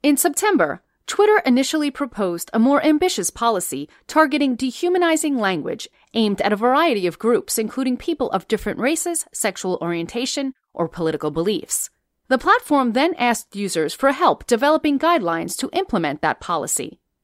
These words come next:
After ten months and eight thousand responses, Twitter finally put a narrower version of the policy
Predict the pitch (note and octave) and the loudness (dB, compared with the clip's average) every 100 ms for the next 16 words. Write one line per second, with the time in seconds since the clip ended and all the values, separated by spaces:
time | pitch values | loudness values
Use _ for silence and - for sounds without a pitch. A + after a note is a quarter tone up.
0 | _ C4 C4 D4 - F#4+ A4 C4 G3 - | _ 0 0 -4 -2 0 2 2 2 -2
1 | - F#3 F#3 A3 - - A3 A3+ A3+ A#3+ | -4 -4 -2 -2 -2 2 2 2 -2 -2
2 | - C#4+ B3 - - - _ _ - - | -2 -2 -2 -4 -6 -8 _ _ -4 2
3 | F4+ F4+ - D4+ D#4+ E4+ - A3 - G3 | 2 2 2 2 2 0 -2 -2 -2 -2
4 | F#3+ B3+ D4 C#4+ C#4 C4 F#3+ F#3 E3 - | 2 2 2 2 -2 0 -2 0 -6 -6
5 | - - F#3 F3 - | -12 -4 -2 -2 -4